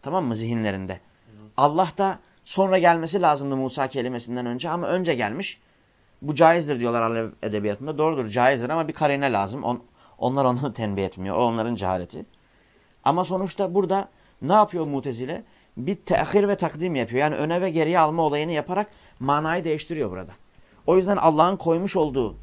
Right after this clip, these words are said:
Speaker 1: asıldan çıkarıyorlar onu. Allah kelimeyi yerine koymuş. Demiş ki kelleme. Sonra hangi kelimeyi zikretmiş? Allah.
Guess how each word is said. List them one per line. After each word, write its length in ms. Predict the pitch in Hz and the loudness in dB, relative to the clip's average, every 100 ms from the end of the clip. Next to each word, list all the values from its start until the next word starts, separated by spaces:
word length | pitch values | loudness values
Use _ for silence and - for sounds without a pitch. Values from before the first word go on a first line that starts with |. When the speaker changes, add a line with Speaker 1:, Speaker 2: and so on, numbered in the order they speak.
| - - - - - - - - - | -18 -20 -20 -20 -20 -20 -20 -20 6
Speaker 1:
asıldan 460 | 160 - 170 165 196 | 6 6 0 2 0
çıkarıyorlar 540 | 170 165 160 165 123 | -2 -2 0 0 0
onu. 200 | 101 98 101 - - | -2 -8 -14 -18 -10
Allah 220 | - 147 160 | -2 2 2
kelimeyi 440 | 175 156 156 175 | 2 0 2 4
yerine 260 | 170 156 - | 4 4 0
koymuş. 320 | 135 113 117 | 0 -2 -2
Demiş 180 | 139 165 | -4 -4
ki 100 | 160 | 6
kelleme. 440 | 160 131 98 92 - - - | 6 8 2 -4 -10 -18 -18
Sonra 300 | - 170 175 | -4 0 2
hangi 180 | 180 196 | 0 -2
kelimeyi 380 | 165 170 151 151 | 0 0 2 0
zikretmiş? 380 | 139 151 107 - | -2 -6 -6 2
Allah. 320 | 131 113 101 | 2 4 -2